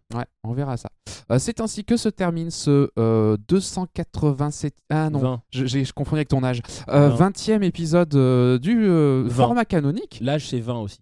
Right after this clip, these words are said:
Speaker 1: Euh, euh, vingt, vingt. Ah oui, tu es en écriture scientifique, euh, <laughs> vingt fois dix puissance trois, c'est ça ? <laughs> Non, voilà, vingtième épisode canonique, hein, parce qu'en termes de nombre de pistes, euh, produites, on en est bien plus que vingt, euh, du podcast Le Samouraï et la Soubrette. On espère que ça vous a plu.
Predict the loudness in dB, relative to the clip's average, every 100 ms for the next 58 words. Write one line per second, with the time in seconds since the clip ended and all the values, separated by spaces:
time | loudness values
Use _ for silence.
0 | -10 -6 -4 -2 -4 -4 -8 -8 -6 -4
1 | -4 -8 -10 -6 -6 -4 -6 -8 -6 -4
2 | -2 0 0 0 -2 -2 -6 -6 -4 -4
3 | -6 -6 -6 -2 2 4 4 4 2 0
4 | 0 0 -2 -8 -8 -4 -2 0 2 2
5 | 0 -2 -2 -2 -2 -4 -4 _ _ -16
6 | -8 0 4 4 4 2 0 -2 -2 -2
7 | -4 -2 0 2 2 0 2 2 0 -4
8 | -4 -4 -6 -6 -6 -4 -4 -4 -2 -2
9 | 0 -2 -2 -4 -6 -8 -6 -4 -2 -4
10 | -4 -4 -4 -6 -8 -8 -10 -8 -8 -8
11 | -12 -2 0 0 -2 -6 -14 -20 _ 0
12 | 2 0 0 -2 0 -4 0 0 0 -4
13 | -4 -4 -2 -4 -6 -8 -8 -10 -10 -8
14 | -8 -6 -6 -6 -6 -6 -6 -6 -6 -4
15 | -2 -2